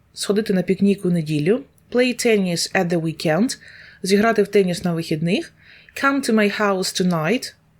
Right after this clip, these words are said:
Прийти до мого будинку сьогодні ввечері. Have a drink in the cafe just now. Випити щось в кав'ярні зараз.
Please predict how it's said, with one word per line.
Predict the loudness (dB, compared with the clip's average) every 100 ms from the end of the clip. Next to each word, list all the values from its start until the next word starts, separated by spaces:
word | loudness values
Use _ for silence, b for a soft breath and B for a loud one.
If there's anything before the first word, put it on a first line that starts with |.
| -2
Прийти | 0 2 2
до | 0
мого | 0 -2 0
будинку | 0 0 0 0
сьогодні | 0 -2 -2 -4
ввечері. | -2 -2 0 0 -2 B B B B
Have | 0 2
a |
drink | 0 0 0 2
in | 2 4
the | 2 0
cafe | 0 2 2 2 -2
just | -2 -2
now. | -2 -2 -2 -4 -6 _ _ _ _ _ _ _ _ _ _ 0
Випити | 0 2 0 0
щось | 0 0
в | 2
кав'ярні | 2 2 0 0 0
зараз. | -2 -2 -4